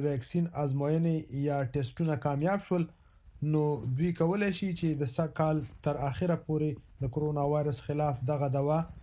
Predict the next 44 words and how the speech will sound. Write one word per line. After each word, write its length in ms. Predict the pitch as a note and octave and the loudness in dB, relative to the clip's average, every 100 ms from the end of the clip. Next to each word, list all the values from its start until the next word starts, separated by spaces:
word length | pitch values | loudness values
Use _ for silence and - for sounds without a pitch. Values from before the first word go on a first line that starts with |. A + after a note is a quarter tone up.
| - - - - | -18 -20 -12 -2
په 80 | |
عامه 400 | C3+ C#3 D#3+ D3+ | 0 4 4 2
کچه 260 | A#2+ D3+ D3+ | 0 -2 0
د 60 | C3+ | -2
استعمال 420 | B2+ D3 C#3 C#3 | -2 -2 0 0
دپاره 300 | C3 B2 C#3 | 0 0 0
تیاره 400 | B2+ C#3 C#3 C3 - | 0 2 2 0 -2
کړي۔ 160 | C3 - - - - | -4 -4 -12 -8 -2
دا 80 | C#3 | 0
به 100 | C#3+ | 0
لومړی 340 | D3 D3 E3 D3+ | 0 4 4 4
واکسین 380 | D3+ - - G#3+ | 0 0 -2 0
وي 160 | G#3+ - | 0 0
چې 100 | F3+ | -2
په 120 | C#3+ | 0
امریکا 460 | C#3 C#3 B2+ F3 | 0 0 0 0
کې 100 | E3+ | 0
د 80 | D3 | -2
استعمال 520 | C#3+ - C#3+ C#3+ C#3 | -2 -2 -2 -2 0
دپاره 380 | C3 A#2 E3 E3+ | -2 0 2 2
به 140 | E3 E3+ - - - - - | 2 0 -4 -20 -20 -20 -6
اجازت 540 | C#3 B2 D3 C#3 C#3+ - | -2 0 2 2 0 0
ورکړی 340 | C#3 B2+ C3+ | -2 0 -2
شي۔ 300 | A#2 - B2 - - - - | -2 -4 -8 -10 -20 -20 -6
په 80 | F3 | 0
پاکستان 480 | G3+ G3 G3+ A#3 A3 | 2 2 2 2 0
کې 80 | G#3+ | 0
تر 180 | G#3 F#3+ | 0 2
دې 140 | G#3 | 2
دمه 160 | G#3 G3 | 2 0
په 120 | F3 | 0
کرونا 300 | F3 F3+ F3 | 0 2 4
وایرس 300 | F3 F#3+ F#3 F3 | 4 4 2 0
د 60 | |
ناروغه 420 | E3 E3 D#3+ D#3+ D#3+ | 2 4 4 2 2
شوو 260 | F3+ E3+ | 0 0
کسانو 420 | E3+ D#3 E3+ E3+ | 0 0 2 2
شمیره 380 | D#3 - D#3+ E3+ E3 - - C3+ C3+ | 0 0 2 2 2 -2 -8 -4 0
دېرش 280 | E3 F3+ E3+ - - C3 | 2 2 0 -2 -6 -4
زره 360 | C#3 D#3 D#3 | 0 2 2
ته 140 | - C#3+ | 0 -2
نږدې 300 | C#3 B2 C3+ | 0 0 -2
شوې 280 | - D3 | 0 0
ده 120 | C#3+ | 0